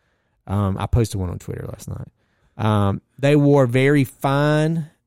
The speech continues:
uh, very varied clothing. Some wore knee-high boots. <laughs> I guess that was to keep her leg from falling off. <laughs> Others had makeup all over their faces and covered in fabric. He also hid their hands in fabric.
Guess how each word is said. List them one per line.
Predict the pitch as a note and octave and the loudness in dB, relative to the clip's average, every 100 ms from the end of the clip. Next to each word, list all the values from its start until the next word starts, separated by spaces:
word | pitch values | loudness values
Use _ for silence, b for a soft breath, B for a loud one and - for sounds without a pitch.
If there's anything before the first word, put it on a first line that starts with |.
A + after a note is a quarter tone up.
| _ _ A#2 | _ _ -4
uh, | G#2+ G#2 - _ _ | -2 -2 -6 _ _
very | A#2 B2+ C#3 D3 C#3+ - | -4 0 2 0 -2 -8
varied | A#2 C3 C#3 C3 | -2 0 0 0
clothing. | C#3+ C3+ D3 D#3 D#3 | 2 4 4 4 2
Some | C#3 C#3 C3 | 0 0 2
wore | B2+ A#2 | 4 2
knee-high | B2 C3+ B2 A#2 | 2 2 2 2
boots. | A#2+ D3 E3 - - - - | 2 4 4 0 -10 -14 -10
<laughs> | - | -6
I | |
guess | B2 - | -6 -4
that | B2+ | -4
was | G#2+ | -6
to | G2+ | -4
keep | B2 | -4
her | G#2+ | -2
leg | G#2 A#2 A#2+ | -2 -4 -4
from | B2 | -4
falling | C3 C3 C3+ | 0 0 0
off. | C#3 D3 - - | -2 -4 -8 -10
<laughs> | - - - - - | -8 -8 -12 -8 0
Others | C#3 E3 - | 4 4 4
had | B2 G#2+ | 2 2
makeup | A#2+ C#3 E3 - | 0 0 0 2
all | C3+ C3+ | 2 4
over | B2+ | 2
their | A2+ G2+ | 0 -2
faces | - D3+ G3 - A3 G#3+ - - b b b | -2 0 0 0 -2 -4 -8 -18 b b b
and | G#2 | -6
covered | - C#3+ B2+ | 0 0 2
in | G#2+ | -2
fabric. | F#2+ D#3 E3+ E3 F2 - _ - | -2 0 2 0 -4 -6 _ -6
He | C3 | -4
also | D3 E3+ - | 0 0 0
hid | C3+ D3 D#3 | 0 0 0
their | C#3 | -2
hands | B2 D#3 E3+ A#2 | 0 0 0 0
in | G2+ | -4
fabric. | F#2 G#2+ G#2 A2 | -4 -6 -4 -8